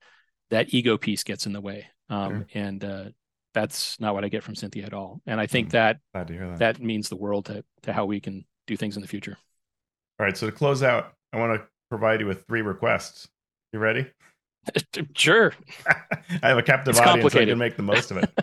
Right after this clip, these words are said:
Speaker 1: <laughs>
Speaker 2: All right, I want Wizards of the Coast to subsidize virtual weekend games in Spanish. The virtual weekends are awesome.
Speaker 1: Okay.
Speaker 2: The cost
Speaker 1: Okay.
Speaker 2: of Spanish languages,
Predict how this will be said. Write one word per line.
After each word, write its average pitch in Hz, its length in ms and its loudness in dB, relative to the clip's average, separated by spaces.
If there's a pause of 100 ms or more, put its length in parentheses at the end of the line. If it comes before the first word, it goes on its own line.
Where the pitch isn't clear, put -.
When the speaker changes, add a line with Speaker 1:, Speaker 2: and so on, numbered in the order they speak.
Speaker 1:
<laughs> - 0 - (720)
Speaker 2:
All 123 80 6
right, 143 220 4 (120)
I 120 100 4
want 131 160 4
Wizards 147 300 4
of 135 80 0
the - 40 -10
Coast 139 300 4
to 120 60 2
subsidize 135 600 4
virtual 143 380 2
weekend 139 360 2
games 127 360 0
in 113 200 -4
Spanish. 113 640 0 (960)
The 95 60 -12
virtual 117 320 -2
weekends 120 340 0
are 110 120 0
awesome. 110 380 -2
Speaker 1:
Okay. 131 480 2
Speaker 2:
The 113 60 4
cost 113 340 0
Speaker 1:
Okay. 120 400 4
Speaker 2:
of 107 120 -6
Spanish 123 500 -2
languages, 123 800 -2